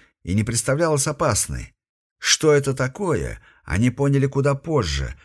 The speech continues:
когда вдруг под воздействием неизвестного фактора она стала расти и распространяться в разные стороны, выгоняя фермеров с насиженных мест.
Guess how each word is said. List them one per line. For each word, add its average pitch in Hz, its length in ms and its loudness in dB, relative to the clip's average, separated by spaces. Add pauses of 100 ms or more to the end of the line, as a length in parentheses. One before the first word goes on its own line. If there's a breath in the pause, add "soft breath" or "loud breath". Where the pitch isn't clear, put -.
(120 soft breath)
когда 104 300 -4
вдруг 160 260 0
под 104 140 -4
воздействием 120 580 2
неизвестного 117 600 2
фактора 104 600 -6 (200 loud breath)
она 139 240 2
стала 143 320 2
расти 143 540 0 (220 loud breath)
и 165 120 2
распространяться 139 760 0
в 123 60 0
разные 135 360 4
стороны, 85 600 -4 (160 loud breath)
выгоняя 110 440 2
фермеров 139 520 0
с - 100 -4
насиженных 107 600 -2
мест. 82 440 -6